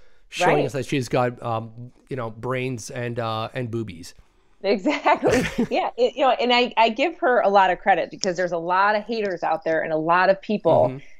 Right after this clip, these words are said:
Speaker 2: that, you know, give her, like, death threats out there still to this day. Like, she's, you know, this, she's a, I, you know, I don't even wanna get into it, but, you know, it's
Speaker 1: Yeah.
Speaker 2: just, it's, it, everyone's gonna have an opinion.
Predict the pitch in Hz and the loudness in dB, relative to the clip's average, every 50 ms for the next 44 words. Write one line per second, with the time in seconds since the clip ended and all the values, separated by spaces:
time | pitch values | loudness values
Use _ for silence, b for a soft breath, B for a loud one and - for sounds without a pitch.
0 | b - - 180 175 160 - - 196 247 247 226 202 220 202 - - - 107 107 | b 2 4 4 4 4 2 0 0 2 4 4 4 2 0 -4 -12 -14 -12 -12
1 | 202 190 226 269 285 302 320 339 330 302 311 240 175 165 156 - 214 247 440 - | -6 -2 0 0 2 2 0 2 4 4 2 2 0 -2 0 2 2 2 0 -2
2 | - 202 175 151 143 - - - - - - 175 165 - - 160 160 156 156 - | -4 -2 -2 -2 -2 -6 -10 -18 -10 -4 0 0 0 0 -2 -4 -2 -4 -4 -6
3 | - - 262 302 277 - - 220 202 202 208 208 - 208 240 339 214 170 147 156 | -2 2 4 4 4 4 2 0 -2 -2 -2 -2 -2 -2 0 0 0 -2 -2 -2
4 | 160 156 - - - 202 196 165 165 190 175 160 156 160 156 151 156 214 202 208 | -4 -4 -4 -8 -8 -8 -8 -6 -4 -4 -2 0 0 0 0 2 2 2 2 2
5 | - - - - 185 160 160 151 151 - - - - - 165 - 165 165 151 143 | -2 -10 -6 -4 -2 2 2 2 2 0 -4 -6 -2 -2 0 0 2 0 0 0
6 | 143 151 - - 175 185 196 185 175 170 170 151 156 143 160 170 185 175 160 - | 0 0 0 2 2 4 4 2 2 0 0 -2 0 2 2 4 4 2 2 2
7 | 156 151 156 - 175 165 - 214 254 269 254 240 - - 294 - - - b b | 2 2 2 4 4 2 4 4 4 4 4 2 2 0 0 0 -2 -10 b b
8 | b b - - - - 302 - - - - - 254 220 214 - - - - - | b b -20 -4 0 0 0 0 -2 -2 2 2 2 2 0 -4 -14 -8 -2 0
9 | - 277 285 320 285 269 247 214 233 220 208 214 190 185 165 175 160 - - 185 | 2 4 6 6 6 6 4 4 2 2 2 0 -2 -2 -2 -4 -6 -6 -6 -8
10 | 151 143 135 120 - - 160 | -6 -6 -6 -8 -8 -8 -10